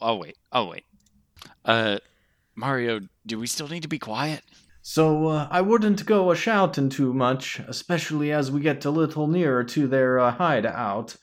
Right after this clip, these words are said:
Speaker 1: Uh,
Speaker 2: Let
Speaker 1: all right,
Speaker 2: me
Speaker 1: all
Speaker 2: just, uh, I'll
Speaker 1: right.
Speaker 2: lead the way, and as, as we get to close, I'll tell you when we need to start speaking in hushed tones.
Speaker 1: Okay, every-, everybody, everybody staying close, and I'm gonna get the orb of, uh, what is it called? The Orb of Silence?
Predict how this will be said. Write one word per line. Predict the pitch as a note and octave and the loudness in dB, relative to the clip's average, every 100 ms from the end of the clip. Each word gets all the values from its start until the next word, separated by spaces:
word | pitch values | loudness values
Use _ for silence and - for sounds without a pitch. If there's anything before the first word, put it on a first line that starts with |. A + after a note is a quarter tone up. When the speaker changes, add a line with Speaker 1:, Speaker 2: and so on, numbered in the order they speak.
| _ - - - | _ -20 -20 -16
Speaker 1:
Uh, | |
Speaker 2:
Let | G#2+ - | -16 -2
Speaker 1:
all | C3 D#3 | 2 2
right, | |
Speaker 2:
me | F3 | 2
Speaker 1:
all | D#3+ | 0
Speaker 2:
just, | E3+ D#3+ - | 0 0 0
uh, | D3+ D3 C#3 _ _ | 2 0 -4 _ _
I'll | B2 | 2
Speaker 1:
right. | C3 | 6
Speaker 2:
lead | D#3+ F#3+ | 6 6
the | G3 | 6
way, | F3+ C#3+ C#3 D#3 | 6 6 4 4
and | C#3+ | 2
as, | C3+ C3+ C3+ | -2 -2 -2
as | - C#3 D3+ | -2 -2 0
we | D#3+ | 0
get | D#3+ C3+ | 2 0
to | D3 | -2
close, | D#3 D#3 C3 C3+ | 2 4 4 2
I'll | C3 | 0
tell | - F3 | 2 2
you | F3 D#3+ | 4 2
when | D3+ | 2
we | C#3+ D3 | 0 0
need | D#3 C3 | 0 -2
to | |
start | B2+ - C#3+ - - | -6 -2 -2 -2 -8
speaking | - - A3 G#3 F3 | -14 -4 -2 0 -2
in | A2+ | -2
hushed | B2 E3+ D#3 - - | -6 -4 -4 -6 -8
tones. | - C#3 G2+ F2+ F#2+ - - | -4 -4 -4 -8 -14 -14 -12
Speaker 1:
Okay, | A#2 A2+ - - | -8 -8 -10 -4
every-, | A#2+ C#3 F3 _ - | -2 -2 -6 _ -14
everybody, | F2+ G#2 B2 B2 _ - | -12 -8 -8 -10 _ -4
everybody | A#2+ C3 B2+ | -2 0 0
staying | A#2 C#3+ B2+ | 0 2 2
close, | A#2 C3 F#2+ - | 2 -2 -2 -4
and | G2+ | -4
I'm | G2 | -2
gonna | G#2+ | 2
get | A2+ - | 2 2
the | G#2+ | -2
orb | C3 B2 A2+ G#2+ | 0 0 0 0
of, | G#2 F#2+ | -2 0
uh, | G#2 F#2+ F#2 - _ _ _ - _ | 0 2 0 -4 _ _ _ -20 _
what | - | -14
is | A2 | -12
it | |
called? | C3 D#3+ B2 | -12 -14 -14
The | |
Orb | E2+ G#2 A2 | -8 -6 -4
of | F#2+ | -6
Silence? | - G2 C#3 F3 - - | -4 -4 -6 -14 -14 -14